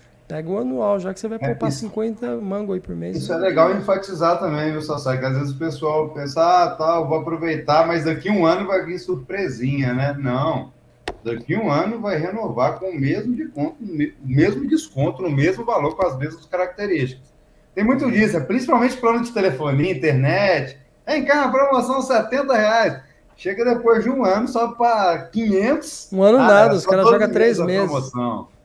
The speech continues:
Speaker 2: Não,
Speaker 1: Os
Speaker 2: e
Speaker 1: caras
Speaker 2: você
Speaker 1: são
Speaker 2: começou a
Speaker 1: aí.
Speaker 2: pagar esse plano, enquanto você não cancelar o plano, segue o mesmo, inclusive para as próximas renovações.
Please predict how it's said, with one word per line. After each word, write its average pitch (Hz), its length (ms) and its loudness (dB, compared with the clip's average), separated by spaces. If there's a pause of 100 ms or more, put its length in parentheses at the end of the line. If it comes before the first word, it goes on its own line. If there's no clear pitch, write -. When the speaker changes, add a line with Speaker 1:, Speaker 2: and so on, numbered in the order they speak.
(140)
Speaker 2:
Não, 117 180 -12
Speaker 1:
Os 98 80 -16
Speaker 2:
e - 140 -20
Speaker 1:
caras 127 160 -12
Speaker 2:
você 165 100 -8
Speaker 1:
são 175 180 -14
Speaker 2:
começou 190 180 -4
a 202 40 0
Speaker 1:
aí. 196 40 -10
Speaker 2:
pagar 190 220 -2
esse 190 140 -6
plano, 190 380 -4 (360)
enquanto 160 420 -6
você 196 220 -10
não 202 200 -6
cancelar 170 420 -6
o 151 80 -6
plano, 147 220 -8
segue 156 300 -12
o 185 60 -6
mesmo, 110 460 -6
inclusive 131 560 -8
para 160 260 -4
as 165 100 -12
próximas 131 480 -8
renovações. 135 760 -14